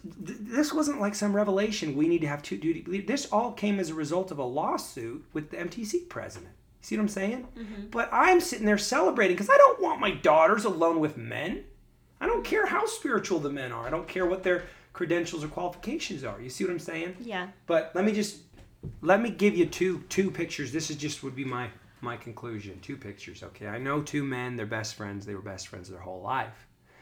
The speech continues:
Speaker 1: And we talk in our faith, we talk a lot about the letter of the law and the spirit of the law, right?
Speaker 2: Mm-hmm.
Speaker 1: Well, I always think about these two friends. Whenever I'm thinking about, you know, church, church policy, commandments,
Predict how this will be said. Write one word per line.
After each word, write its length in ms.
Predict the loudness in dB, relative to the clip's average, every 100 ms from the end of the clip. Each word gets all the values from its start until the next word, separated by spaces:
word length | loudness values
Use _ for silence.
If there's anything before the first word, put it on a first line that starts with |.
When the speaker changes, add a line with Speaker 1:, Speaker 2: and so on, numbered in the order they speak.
| -20 -20 _
Speaker 1:
And 240 | -8 -6 -4
we 120 | -6
talk 340 | -2 -2 -2
in 160 | -6 -8
our 220 | -6 -8
faith, 280 | -8 -10 -10
we 60 | -10
talk 280 | -8 -8
a 40 | -4
lot 160 | -4
about 240 | -4 -6 -8
the 80 | -8
letter 300 | -8 -6 -8
of 100 | -8
the 100 | -8
law 340 | -6 -8 -10 -18 _ -10
and 100 | -8
the 40 |
spirit 360 | -8 -8 -6 -6
of 120 | -6
the 80 | -10
law, 240 | -12 -14 -12
right? 360 | -8 -6 -8 -16 _
Speaker 2:
Mm-hmm. 120 | -20 -16 -18 -8
Speaker 1:
Well, 240 | -2 -2
I 140 | -2 0
always 220 | 2 2
think 200 | -2 -4
about 220 | -2 -4
these 120 | -6
two 200 | -10 -12
friends. 280 | -8 -6 -4
Whenever 280 | -4 -4 -2
I'm 160 | -4 -4
thinking 320 | -8 -8 -8
about, 500 | -2 0 0 -2 -6
you 140 | -8
know, 340 | -4 -4 -4 -8 -16 -20 _ _
church, 520 | -6 -2 -2 -2 -6
church 300 | -8 -8 -4
policy, 500 | -2 -2 -2 -8 -16 _
commandments, 880 | -8 -4 -4 -4 -4 -6 -8 -12